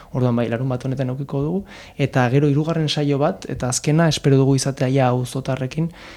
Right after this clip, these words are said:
eh, ekainaren lehenengo bi astean izango dira data, oraindik ez dago zehaztuta, ikusiko dugu larunbat hau ia nola funtzionatzen duen,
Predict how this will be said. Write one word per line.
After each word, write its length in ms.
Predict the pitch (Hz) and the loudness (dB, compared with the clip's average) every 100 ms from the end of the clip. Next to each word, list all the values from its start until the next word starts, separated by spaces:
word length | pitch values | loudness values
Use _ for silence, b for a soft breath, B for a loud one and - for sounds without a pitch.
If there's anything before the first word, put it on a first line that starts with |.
| B | B
eh, 300 | - 143 123 | -2 2 4
ekainaren 680 | 123 - 180 131 117 117 113 113 | 4 4 6 6 4 4 2 2
lehenengo 400 | 127 113 107 110 | 2 2 2 0
bi 140 | 117 | -2
astean 1000 | 113 - - 110 107 107 - - - 110 | -4 -4 -2 -2 -2 -4 -4 -4 -4 -4
izango 340 | 104 120 117 113 | -4 -4 -2 -2
dira 160 | 110 | -2
data, 200 | 113 120 | -2 -4
oraindik 260 | 113 113 117 | -4 -4 -2
ez 160 | 120 120 | 0 2
dago 200 | 120 127 | 2 0
zehaztuta, 520 | 127 123 139 151 151 | 0 -2 -2 0 0
ikusiko 340 | - 143 127 127 | 0 -4 -4 -2
dugu 60 | 127 | 0
larunbat 400 | 123 135 127 127 | 2 0 0 0
hau 200 | 127 131 | 0 0
ia 160 | 135 131 | 0 0
nola 160 | 131 | -2
funtzionatzen 580 | 127 139 143 135 135 139 | -2 -4 -2 -4 -2 -2
duen, 260 | 143 156 | -2 -2